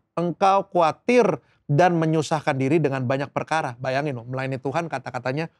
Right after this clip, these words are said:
menyusahkan diri dengan banyak perkara. "Tetapi hanya satu saja yang perlu. Maria telah memilih bagian yang terbaik yang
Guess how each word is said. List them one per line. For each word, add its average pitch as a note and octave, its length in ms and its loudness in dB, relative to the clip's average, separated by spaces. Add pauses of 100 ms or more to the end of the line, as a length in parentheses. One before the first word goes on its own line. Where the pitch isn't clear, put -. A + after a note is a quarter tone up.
(160)
menyusahkan D3+ 400 0
diri E3 160 4
dengan D3+ 160 2
banyak C3+ 160 -2
perkara. C3 480 0 (320)
"Tetapi G3+ 480 2
hanya G#3 320 4
satu A3+ 400 2
saja G3 240 2
yang E3 240 4
perlu. F#3+ 320 4 (240)
Maria D#3+ 560 2 (240)
telah C#3 160 2
memilih G3 560 2 (160)
bagian B2+ 320 0
yang B2+ 80 -6
terbaik C3 400 0 (320)
yang C#3 180 2